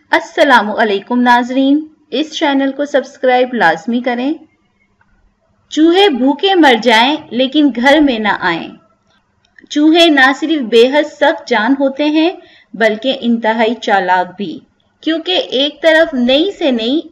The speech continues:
और जहरीली दवाएं इन पर असर नहीं होती,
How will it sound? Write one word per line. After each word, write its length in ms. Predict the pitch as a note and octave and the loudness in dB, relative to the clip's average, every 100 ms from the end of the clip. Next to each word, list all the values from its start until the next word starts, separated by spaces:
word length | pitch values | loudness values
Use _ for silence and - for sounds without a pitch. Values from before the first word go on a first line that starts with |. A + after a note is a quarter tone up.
| - | -2
और 160 | D4 E4+ | 0 2
जहरीली 600 | A3+ A#3 A#3+ C4+ E4+ G4 | 2 2 2 -2 0 0
दवाएं 500 | D4 A3 G3+ G#3+ C4+ - | 0 0 0 -2 -4 -6
इन 120 | A3+ | -8
पर 200 | G#3+ B3+ | -4 -6
असर 340 | - G#3 C4 D4 | -6 -8 -4 -2
नहीं 320 | A3+ G#3 G#3+ | -2 -2 -4
होती, 400 | F3+ - D#3 | -6 -8 -10